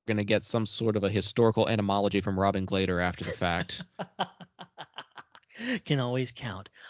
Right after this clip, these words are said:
Speaker 2: on that. Um, but yeah, I think, I think for now, case closed.
Speaker 1: Alrighty. Well, it's really cool that we have a icebreaker that talks about food because we've been promising for the last couple of episodes a really in-depth discussion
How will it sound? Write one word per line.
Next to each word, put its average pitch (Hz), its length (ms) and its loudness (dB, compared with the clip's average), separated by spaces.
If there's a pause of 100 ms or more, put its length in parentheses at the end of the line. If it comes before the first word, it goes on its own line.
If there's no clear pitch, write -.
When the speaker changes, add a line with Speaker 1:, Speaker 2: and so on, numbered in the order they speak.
(100)
Speaker 2:
on 117 280 -8
that. 98 360 -8 (520)
Um, 120 600 -2
but 262 140 6
yeah, 214 260 6 (240)
I 165 100 0
think, 147 360 -2 (320)
I 151 80 -8
think 185 200 0
for 170 200 0
now, 135 540 4
case 117 280 -4
closed. 90 520 -12 (880)
Speaker 1:
Alrighty. 117 520 0
Well, 127 400 6
it's 143 240 0
really 220 200 0
cool 185 180 6
that 135 120 6
we 120 120 0
have 120 260 2
a 104 360 0 (100)
icebreaker 110 600 2
that 98 180 0 (100)
talks 104 380 0
about 95 320 -2
food 101 480 2
because 101 500 -2
we've 123 140 0
been 120 180 0
promising 160 440 0
for 123 60 -2
the 117 80 2
last 110 280 4
couple 120 220 0
of 110 80 4
episodes 98 360 -2
a 113 260 -2
really 131 300 2
in-depth 127 640 6
discussion 107 560 -2